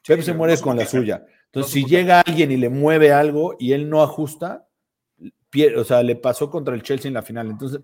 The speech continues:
Speaker 1: por eso
Speaker 2: El,
Speaker 1: no
Speaker 2: el, el
Speaker 1: sé.
Speaker 2: City es de esos equipos que difícilmente un equipo, un partido,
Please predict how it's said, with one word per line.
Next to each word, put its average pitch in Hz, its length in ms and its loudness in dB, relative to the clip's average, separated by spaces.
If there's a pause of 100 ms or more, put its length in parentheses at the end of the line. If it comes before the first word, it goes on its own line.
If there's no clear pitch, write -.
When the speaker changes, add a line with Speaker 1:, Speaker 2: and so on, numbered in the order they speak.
Speaker 1:
por 143 140 0
eso 156 100 -2
Speaker 2:
El, 165 100 -4
Speaker 1:
no 165 60 0
Speaker 2:
el, 156 340 -2
el 139 80 0
Speaker 1:
sé. - 0 -
Speaker 2:
City 233 840 -8
es 208 200 -4
de 226 40 -8
esos 220 260 -6
equipos 190 440 -10
que 170 100 -8
difícilmente 180 1300 -10 (520)
un 175 180 -6
equipo, 170 580 -12
un 165 200 -16
partido, 139 920 -6